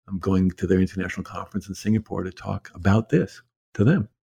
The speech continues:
So, and to talk to them about, gee, in your companies, could you start to have this conversation? I mean, we've turned over this conversation to priests and undertakers and doctors,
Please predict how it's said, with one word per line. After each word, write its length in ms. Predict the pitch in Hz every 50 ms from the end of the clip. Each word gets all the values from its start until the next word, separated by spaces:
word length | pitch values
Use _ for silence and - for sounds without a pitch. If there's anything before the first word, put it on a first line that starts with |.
| _ _ -
So, 240 | - - 113 110
and 220 | 110 - 117 107 104
to 60 | 104
talk 220 | - 113 127 139
to 60 | - 143
them 140 | 117 104
about, 180 | 98 98 98 95
gee, 180 | - 123 117 110
in 120 | 120 127
your 160 | 123 117 113
companies, 500 | - - 156 202 - - 104 101 104 -
could 180 | - - - 101
you 80 | 110
start 220 | 107 - - 113 107
to 80 | - -
have 160 | - 110 107
this 140 | 101 98 -
conversation? 640 | - 107 101 95 95 - - 151 175 - - 98
I 20 | 95
mean, 80 | 107
we've 160 | 135 165 170
turned 200 | - - 202 190
over 120 | 175 170 156
this 140 | 139 117 -
conversation 640 | - 131 131 117 101 87 117 143 147 - - 95 95
to 180 | - 98 85 - _ _ _ _ _ _ _ _ _ _ _ _ _ _ _
priests 400 | - - 139 165 151 - - -
and 240 | - 101 92 90 -
undertakers 680 | - 127 147 156 110 95 92 87 - 90 90 90 - 98
and 100 | 101 107
doctors, 540 | 113 135 170 170 - - - - - -